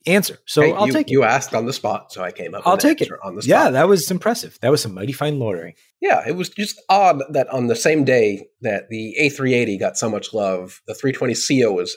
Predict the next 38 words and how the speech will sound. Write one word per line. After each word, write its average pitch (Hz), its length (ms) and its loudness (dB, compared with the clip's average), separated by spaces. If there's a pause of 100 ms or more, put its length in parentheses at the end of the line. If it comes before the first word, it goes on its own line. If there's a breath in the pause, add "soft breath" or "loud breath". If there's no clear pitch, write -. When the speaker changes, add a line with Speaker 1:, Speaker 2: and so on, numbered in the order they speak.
Speaker 2:
had 101 160 -12
its - 140 -16
final 113 260 -2
delivery. 104 480 -4 (360 soft breath)
Not 123 100 0
a - 180 -6
peep 117 300 -8
from 71 200 -16
anyone. 90 360 -4 (200)
I 110 160 -2
don't 120 280 0
think 110 380 -2 (440 soft breath)
Speaker 1:
I 294 120 2
Speaker 2:
Airbus 202 100 0
Speaker 1:
peeped. 170 260 2
Speaker 2:
said 156 160 -2
anything. 220 380 -2 (180)
You 151 220 2
peeped. 190 240 -2
Speaker 1:
Uh, 120 100 0
Speaker 2:
I 92 100 -6
Speaker 1:
no, 104 60 -4
I 135 160 2
Speaker 2:
peeped, 139 220 -4
Speaker 1:
don't. 113 120 -8
Speaker 2:
but 131 160 0
I 123 60 0
don't 123 140 0
think 110 160 -4
Airbus 113 280 -2
said 165 160 -2
anything. 180 360 -4
I 95 80 2
don't 95 180 -4
think 90 240 -14
Delta 95 380 -6
said 110 200 -4
anything. 185 420 -2